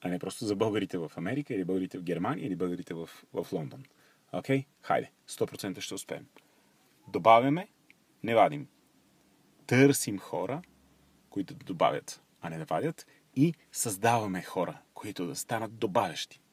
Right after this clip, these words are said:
Защото може да се окаже, че нито един в организацията ни или в,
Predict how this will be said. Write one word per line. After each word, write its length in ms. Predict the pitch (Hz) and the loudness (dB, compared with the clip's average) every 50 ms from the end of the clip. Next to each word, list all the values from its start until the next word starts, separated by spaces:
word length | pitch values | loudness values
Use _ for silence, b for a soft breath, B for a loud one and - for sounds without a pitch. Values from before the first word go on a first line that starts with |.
| _ _ _ _ _ _ _ _ _ _ _ _ _ _ - | _ _ _ _ _ _ _ _ _ _ _ _ _ _ -14
Защото 420 | - 123 110 - 113 92 101 104 - | -10 -8 -6 -6 -6 -6 -6 -6 -4
може 300 | 135 113 120 139 180 190 | 0 4 4 4 4 4
да 80 | 190 143 | 0 -4
се 140 | - - | -4 -6
окаже, 380 | 107 - - 107 104 98 139 135 | -8 -10 -10 -10 -4 0 0 0
че 160 | 139 - 120 | 0 -2 0
нито 360 | 120 135 170 208 - - - | 4 6 6 6 4 2 0
един 420 | 214 156 107 98 104 101 101 127 143 b b b b b b _ | 0 0 0 0 -2 -2 -2 -2 -6 b b b b b b _
в 300 | - 98 92 104 123 135 | -6 -2 0 0 0 0
организацията 680 | 147 139 135 117 104 92 95 92 87 - 101 95 - 107 | 0 -2 -2 -2 -2 0 0 0 -2 -2 -6 -8 -8 -6
ни 140 | 120 143 151 B B B B B B - | -6 -6 -6 B B B B B B -4
или 380 | 117 113 110 107 110 131 143 B B B B B _ _ _ _ _ _ - | -2 0 0 2 2 2 0 B B B B B _ _ _ _ _ _ -4
в, 580 | 104 95 90 95 117 143 156 143 120 92 85 | -4 -2 2 4 4 6 6 6 4 2 0